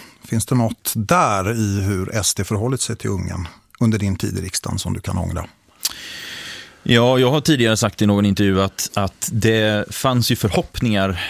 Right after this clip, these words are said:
Speaker 2: eh, jag tror, f-, eh, från den konservativa rörelsen och, och från många hos oss, eh, i de tidiga åren och för ett antal år sedan, eh, i relation till, till Orbán och, och den ungerska regimen, att man ville,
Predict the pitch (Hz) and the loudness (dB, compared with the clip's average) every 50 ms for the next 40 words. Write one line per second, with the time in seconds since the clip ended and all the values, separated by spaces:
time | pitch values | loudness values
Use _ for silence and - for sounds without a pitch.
0 | - - - 113 107 98 98 95 95 95 95 95 98 - - - - - - - | -8 -6 -4 -2 -2 0 0 0 0 0 0 -2 -2 -2 -4 -4 -6 -6 -8 -8
1 | - - - 107 - 107 101 101 98 98 - - - - - - - - 71 71 | -8 -4 -4 -2 -2 0 0 0 0 -2 -4 -10 -16 -14 -12 -10 -8 -8 -6 -8
2 | - - - - 107 104 98 101 98 95 - 98 95 - - 107 - - 98 92 | -8 -8 -4 0 2 2 2 2 2 2 0 0 0 2 0 0 2 2 2 2
3 | 95 92 92 95 92 101 95 90 87 82 - - 90 92 92 90 92 95 92 90 | 2 2 0 0 0 2 2 2 0 -2 -2 -2 0 0 0 0 0 0 0 0
4 | 87 67 98 - - 127 123 123 110 98 90 90 92 - - 90 85 - - - | 0 -2 -2 -2 0 0 2 2 2 2 2 0 0 0 0 0 0 0 -2 -2
5 | - - - - 95 90 92 90 90 90 90 90 90 92 92 90 85 - - - | -4 -4 -4 -2 -2 0 0 0 0 -2 -2 -2 -2 -2 -2 -4 -6 -8 -8 -8
6 | - 87 80 95 101 98 - 104 98 95 95 98 104 101 92 104 101 95 92 90 | -6 -2 0 2 2 2 2 2 2 2 2 2 2 0 0 0 0 0 0 0
7 | 90 92 95 95 - - 101 92 - 95 90 - 87 90 90 90 - - 87 85 | 0 0 0 -2 -2 -2 -2 0 -2 -2 0 0 0 0 0 0 -2 -2 -2 -2
8 | 90 - - - - 92 92 90 92 95 95 92 90 90 - - 92 90 87 - | -4 -6 -6 -4 -4 -2 0 0 0 0 0 0 0 -2 -2 -2 -2 -2 0 -2
9 | 92 92 90 - 101 90 92 92 90 92 90 90 90 95 92 90 92 - - - | -2 -2 -2 -2 0 0 0 0 0 0 0 0 0 0 0 -2 -2 -6 -10 -10
10 | - 101 101 - - - 92 92 92 92 92 90 90 - - - 95 95 98 - | -8 -8 -6 -4 -2 -2 0 0 2 0 0 -2 -2 -4 -4 -2 -2 -2 -2 -2
11 | - - - 98 92 92 92 92 90 95 - - 95 98 92 92 90 87 90 87 | -4 -2 -2 0 0 2 2 0 0 -2 -2 0 0 0 2 0 0 0 0 -2
12 | 87 | -2